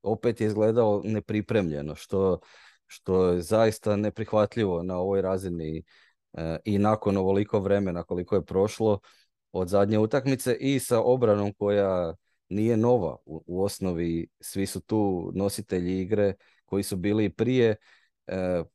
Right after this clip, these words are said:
plus neka pojačanja, tako da bi to trebala biti obrana koja točno zna tko šta radi u svakom trenutku.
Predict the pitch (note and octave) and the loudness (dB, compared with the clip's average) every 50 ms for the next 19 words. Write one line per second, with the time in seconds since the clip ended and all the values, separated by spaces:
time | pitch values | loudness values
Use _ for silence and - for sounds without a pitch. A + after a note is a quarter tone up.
0 | _ _ _ _ _ - - _ _ _ - B2 C3+ C3+ B2 - - B2+ C3+ - | _ _ _ _ _ -18 -18 _ _ _ -2 2 2 2 2 2 2 0 2 2
1 | B2 A2 - - A2 G#2+ G#2 - - A#2 G#2+ G#2+ A2 A2 G2+ E2+ D#2+ - - F2 | 0 -2 2 2 4 4 4 2 2 2 2 2 2 0 -2 -4 -8 -8 -8 -8
2 | - - - G2+ E2+ F#2+ F#2 F2+ F#2 F#2 _ - _ _ _ - F2 - - A2+ | -6 -4 -4 -2 2 4 4 4 2 0 _ -16 _ _ _ -12 -10 -4 -2 -2
3 | G2+ - A2 G#2+ G#2+ G2+ G#2+ G2+ G2+ G2 F#2+ A2+ A2 - A2+ A#2 A2+ A#2 A2+ G#2+ | 0 0 0 0 2 4 4 4 4 2 2 -2 -2 0 0 0 2 2 2 2
4 | G2+ G2 G2 - - - G#2 G2 G2+ G2 G2 G2 F#2+ F#2 E2+ E2 D#2 D2+ D2 - | 0 0 -4 -6 -4 -2 0 2 2 2 2 2 0 0 0 -2 -4 -6 -8 -10
5 | - - - D#2 F2 _ - G#2+ G#2 G2+ - - G#2 G2+ G2 A2+ A2+ A2+ A2 G#2 | -10 -12 -12 -14 -14 _ -4 -2 -2 -2 -2 -2 -2 -2 0 0 0 2 2 0
6 | G2 A#2 - _ _ _ _ _ _ _ - A2 G#2+ - - - A2+ G#2 G#2 G#2 | 0 -4 -8 _ _ _ _ _ _ _ 0 0 0 0 0 0 2 4 4 4
7 | G2 F2+ F2 F2+ - G2+ F#2+ - - F2 E2+ - F2 E2+ E2+ F2 F#2 G#2+ A2 _ | 4 2 0 -2 -2 -2 -4 -2 -4 -6 -4 -4 -4 -2 -2 -2 -4 -4 -6 _
8 | - C#3 B2+ | -4 -4 -4